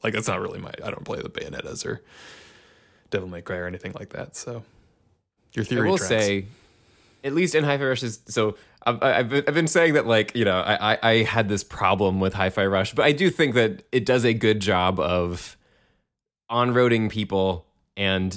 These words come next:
Speaker 2: to be fair, I was playing on a harder difficulty than the base one. And, you know, like, I, I was making it more difficult for myself.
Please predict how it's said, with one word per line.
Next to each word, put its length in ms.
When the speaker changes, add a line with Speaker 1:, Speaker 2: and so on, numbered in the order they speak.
Speaker 2:
to 80
be 140
fair, 340
I 80
was 160
playing 560
on 140
a 80
harder 240
difficulty 460
than 140
the 60
base 300
one. 440
And, 400
you 120
know, 380
like, 360
I, 60
I 140
was 140
making 260
it 40
more 160
difficult 340
for 100
myself. 640